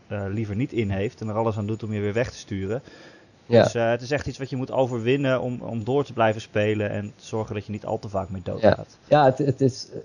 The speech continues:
Speaker 2: eh, de wereld, eh, be-, leren begrijpen, als in
Speaker 1: Ja, precies.
Speaker 2: het kan best zijn dat jij heel vaak doodgaat en op een gegeven moment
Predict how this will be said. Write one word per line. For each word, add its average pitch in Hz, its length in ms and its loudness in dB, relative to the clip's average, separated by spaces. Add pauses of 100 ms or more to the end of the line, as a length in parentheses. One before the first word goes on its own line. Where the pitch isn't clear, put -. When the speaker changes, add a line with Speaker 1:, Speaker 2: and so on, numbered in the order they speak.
(140)
Speaker 2:
eh, 110 80 -2 (280)
de 110 120 2
wereld, 120 460 6 (280)
eh, 104 400 6
be-, 104 240 0
leren 110 360 4
begrijpen, 107 600 4
als 104 220 0
in 101 240 4
Speaker 1:
Ja, 127 280 0
precies. - 300 -14
Speaker 2:
het - 100 -20
kan 131 160 8
best 143 200 8
zijn 131 240 8
dat 117 160 6
jij 107 460 8
heel 120 200 4
vaak 107 180 2
doodgaat 120 500 6
en 107 80 2
op 110 140 4
een 110 60 -2
gegeven 120 280 6
moment 113 320 4